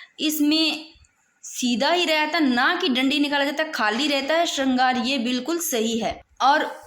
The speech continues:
ये देखो, most important, अक्षोहिणी नहीं होता, अक्षौहिणी होता है,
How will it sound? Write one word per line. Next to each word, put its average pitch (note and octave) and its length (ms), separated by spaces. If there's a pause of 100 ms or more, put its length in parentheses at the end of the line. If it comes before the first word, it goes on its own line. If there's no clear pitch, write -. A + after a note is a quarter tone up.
(160)
ये D4 220
देखो, D#4+ 360
most D4 400
important, C#4 540 (300)
अक्षोहिणी D#4 580
नहीं E4+ 160
होता, E4 160
अक्षौहिणी D4 840
होता A3 280
है, F#3+ 260